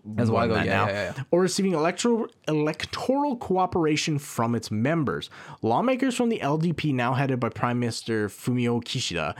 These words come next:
Speaker 2: accounted for
Speaker 1: Mm-hmm.
Speaker 2: eighty-two of the total highlighted close ties between the main ruling party and the church,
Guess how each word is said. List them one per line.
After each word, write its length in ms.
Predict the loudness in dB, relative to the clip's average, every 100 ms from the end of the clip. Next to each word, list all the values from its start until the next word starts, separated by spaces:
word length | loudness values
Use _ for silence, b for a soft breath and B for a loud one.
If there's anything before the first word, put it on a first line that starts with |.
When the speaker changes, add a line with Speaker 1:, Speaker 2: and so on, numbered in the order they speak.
| B
Speaker 2:
accounted 360 | -6 0 2 2
for 100 | 0
Speaker 1:
Mm-hmm. 100 | 0
Speaker 2:
eighty-two 540 | 2 2 0 2 2 2
of 280 | 0 -2 0
the 200 | -2 -2
total 500 | -4 0 0 2 2
highlighted 580 | 2 2 0 0 0 -4
close 400 | -2 0 0 0
ties 380 | 0 0 0 -4 B -10
between 320 | -2 0 2
the 60 |
main 300 | 2 2 2
ruling 280 | 2 2 0
party 320 | 0 2 2
and 100 | 2
the 60 | 0
church, 340 | 2 2 2